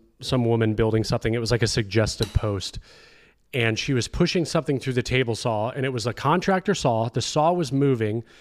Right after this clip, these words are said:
The fence I actually saw move, and she was holding to the right side of the blade and the left without much space and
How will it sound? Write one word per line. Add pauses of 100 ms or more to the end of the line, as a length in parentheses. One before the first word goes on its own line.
(220)
The
fence
I
actually
saw
move, (480)
and (240)
she
was
holding (360)
to
the
right
side
of
the
blade (120)
and
the
left
without
much
space
and